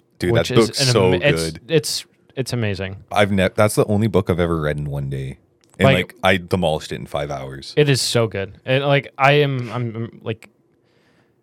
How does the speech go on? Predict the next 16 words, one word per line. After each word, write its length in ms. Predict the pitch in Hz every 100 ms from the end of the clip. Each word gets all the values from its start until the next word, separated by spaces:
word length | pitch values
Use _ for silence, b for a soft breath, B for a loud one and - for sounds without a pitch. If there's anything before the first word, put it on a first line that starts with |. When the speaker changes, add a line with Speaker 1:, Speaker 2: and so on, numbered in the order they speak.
| _ _
Speaker 2:
I 60 | 123
don't 120 | 123
know. 220 | 110 - _
Like 220 | 123 - _ _ _ _ _ _ - _ _ _ _
Speaker 1:
Like, 160 | - 104
I've 120 | 107
never 220 | 101 104
consumed 560 | 123 110 - - 87 87
a 80 | 80
book 260 | 80 76 -
so 180 | 78
fast 380 | 76 - 73 -
<laughs> 40 | -
in 60 |
my 100 | 101
life. 520 | - 85 80 78 -